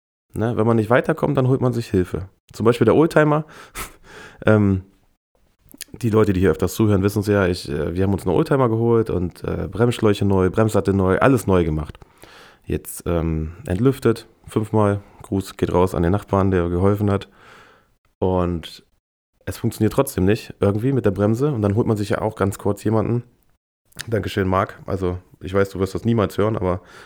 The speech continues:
Dankeschön, dass du vorbeigekommen bist. Und er zum Beispiel hat mir wieder Dinge beigebracht, ganz kleine Dinge, so ganz kleine Steps, ganz kleine Gedankenstöße oder Anstöße, wo ich nie drüber nachgedacht hätte.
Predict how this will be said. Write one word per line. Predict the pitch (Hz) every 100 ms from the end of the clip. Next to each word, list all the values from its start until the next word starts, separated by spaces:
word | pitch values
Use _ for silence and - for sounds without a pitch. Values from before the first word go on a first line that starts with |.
| -
Dankeschön, | - 107 98 101
dass | 92
du | 101
vorbeigekommen | 98 95 104 107 - 120 113
bist. | 135 - - - - - _
Und | - 95 -
er | 110 127
zum | 127 120
Beispiel | 104 - - 113
hat | 113
mir | 107
wieder | 104 101
Dinge | 107 180
beigebracht, | 113 98 95 101 131
ganz | - 214
kleine | - 185 156
Dinge, | 143 101
so | 92
ganz | 120 196
kleine | - 160
Steps, | 151 120 - - _ _
ganz | - 131
kleine | - 123 110
Gedankenstöße | 98 151 - 110 92 - - 123 120 107
oder | 87 80
Anstöße, | 135 - 95 101 123 - - _ _ _ _ _
wo | - 101
ich | -
nie | 190
drüber | 208 208 214
nachgedacht | - - 104 107
hätte. | 104 151